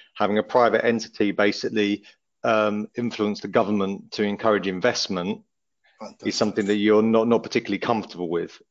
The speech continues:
Speaker 1: Is that correct?
Speaker 2: Exactly. Exactly.
Speaker 1: Yeah, brilliant.
Speaker 2: Fantastic.
Speaker 1: Okay, thanks for the great question. Uh, I th-, I think we just lost Kelvin for some reason, but, um, I'm just gonna mute your mic, Equo. Thanks for that. Great question.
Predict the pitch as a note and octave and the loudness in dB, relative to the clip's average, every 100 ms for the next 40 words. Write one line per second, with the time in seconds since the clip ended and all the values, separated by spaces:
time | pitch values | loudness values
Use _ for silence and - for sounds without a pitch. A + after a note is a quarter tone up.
0 | _ - A#2 - A#2 C3+ - - - _ | _ -2 -2 2 2 2 -4 -14 -18 _
1 | _ _ _ - F#2 G#2+ F#2+ G#2 F#2+ - | _ _ _ -20 -16 -14 -4 0 0 0
2 | A#2 F#2 E2+ - A#2 G#2+ - C3 - A#2+ | 0 2 0 0 2 2 2 -2 -2 2
3 | B2+ A#2 A#2+ - F#2+ E2 - - - - | 2 4 0 2 -2 -4 -8 -20 -20 -2
4 | A2 A2 A2 A2 A2 A2 A2 G#2+ - _ | 2 4 4 4 4 4 4 0 -8 _
5 | _ _ _ _ _ _ _ _ - A2+ | _ _ _ _ _ _ _ _ -4 -4
6 | - C3 A2 G2+ C#3+ A#2 A2+ B2 A2 - | -2 2 2 2 0 2 2 2 0 2
7 | B2+ G2+ F2+ - F#2 F#2 F2+ G2 - - | 4 4 2 0 0 0 0 -2 -8 -18
8 | - A2 G#2 A#2 A2 G#2+ G#2+ G#2+ A#2 - | 0 2 2 2 2 2 0 0 -2 0
9 | B2 B2+ B2 A#2+ A2 - G#2 G2 F#2+ A#2+ | 2 2 2 2 2 0 -2 0 2 0
10 | A2+ - F#2+ G2+ A2 G#2 G#2 - G2 | 0 0 0 2 0 0 -2 -4 -8